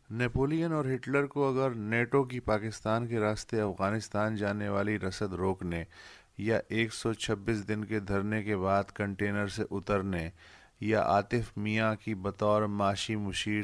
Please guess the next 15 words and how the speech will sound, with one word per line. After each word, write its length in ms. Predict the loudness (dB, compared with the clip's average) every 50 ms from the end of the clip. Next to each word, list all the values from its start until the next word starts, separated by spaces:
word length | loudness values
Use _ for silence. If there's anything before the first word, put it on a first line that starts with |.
| -4 -4
تقرری 600 | -6 -6 -2 0 0 0 0 0 0 0 -2 -2
پہ 120 | -2 -4 -4 -4 -6
اٹھنے 340 | -8 -8 -6 -4 -2 -2 -2
والا 360 | 0 0 0 0 2 2 2
وبال 520 | 2 0 0 -2 0 2 4 6 4 4 2 -4 -12 _ _ _ -20 _ _ -6
یا 180 | -2 0 0
کسی 360 | 0 0 -4 -8 -6 -6 -6 -4
علامہ 480 | -4 -4 -2 0 0 2 2 2 0 -2
خادم 480 | -2 -2 -2 -2 0 -2 -2 -4 -4
حسین 360 | -6 -6 -6 -6 -4 -4 -2
رضوی 320 | -2 -2 -2 -2 -2 -4 -2
کا 140 | -2 -4 -4 -4
دھرنا 340 | -4 -4 -4 -2 -2 -4 -2 -2 -2
درپیش 460 | -4 -4 -4 -4 -4 -4 -2 0 0
ہوتا 360 | 2 0 2 2 2 2 2